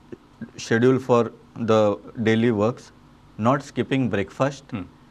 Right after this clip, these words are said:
Speaker 1: and having adequate water
Speaker 2: हम्म.
Speaker 1: are three major pillars with most of the stress related activities can be avoided. This for kids specially absolutely is a necessity.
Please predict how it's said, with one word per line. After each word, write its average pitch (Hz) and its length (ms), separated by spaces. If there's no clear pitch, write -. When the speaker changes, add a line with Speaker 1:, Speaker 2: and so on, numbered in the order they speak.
Speaker 1:
and 117 100
having 107 280
adequate 113 460
water 101 320
Speaker 2:
हम्म. 95 120
Speaker 1:
are 113 120
three 143 260
major 127 240
pillars 120 300
with 127 120
most 147 340
of 135 140
the 151 60
stress 131 400
related 120 360
activities 123 520
can 123 200
be 98 80
avoided. 87 360
This 139 180
for 139 100
kids 147 160
specially 139 380
absolutely 131 560
is 120 140
a 123 80
necessity. - 520